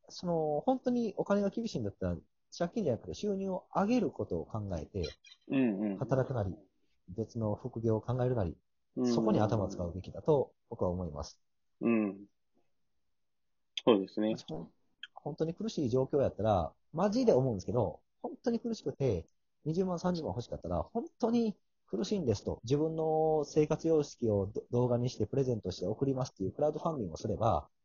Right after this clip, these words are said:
Speaker 1: 必死に自分で宣伝したら多分二十万集まります。
Speaker 2: うんうんう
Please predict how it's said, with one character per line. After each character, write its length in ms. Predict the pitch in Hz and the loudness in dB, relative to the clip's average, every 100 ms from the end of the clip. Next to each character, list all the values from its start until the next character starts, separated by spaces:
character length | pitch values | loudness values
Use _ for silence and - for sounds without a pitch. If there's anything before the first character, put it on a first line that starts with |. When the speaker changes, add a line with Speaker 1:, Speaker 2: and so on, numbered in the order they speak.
| _ _ | _ _
Speaker 1:
必 200 | - 208 | -4 -4
死 260 | - - 226 | -2 -4 2
に 140 | 240 | 2
自 160 | 123 139 | 2 2
分 200 | 143 143 | 2 4
で 400 | 147 143 143 - | 6 6 4 0
宣 240 | - 165 156 | -4 -2 0
伝 140 | 139 | 0
し 40 | 101 | 0
た 60 | |
ら 60 | - | -2
多 100 | 151 | 0
分 140 | 151 | 2
二 120 | 117 | 2
十 120 | 165 139 | 2 0
万 200 | 76 101 | 0 -4
集 100 | 123 | -2
ま 80 | 104 | -2
り 60 | |
ま 100 | 85 | -4
す。 140 | - _ _ _ _ _ _ | -8 _ _ _ _ _ _
Speaker 2:
う 80 | 131 | 0
ん 160 | 131 120 | 2 4
う 40 | |
ん 300 | 117 110 | 4 2
う 40 | 101 | 2